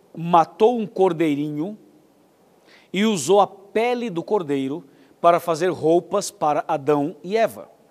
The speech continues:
E aquele cordeirinho morto passou a ser uma mensagem, um anúncio de que um dia Jesus Cristo, o Cordeiro de Deus, que tira o pecado do mundo, viria para morrer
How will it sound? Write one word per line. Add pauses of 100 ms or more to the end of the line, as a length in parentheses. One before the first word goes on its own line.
(640)
E
aquele
cordeirinho
morto (560)
passou
a
ser
uma
mensagem, (340)
um
anúncio (420)
de
que
um
dia (460)
Jesus
Cristo,
o
Cordeiro
de
Deus, (220)
que
tira
o
pecado
do
mundo, (260)
viria (220)
para
morrer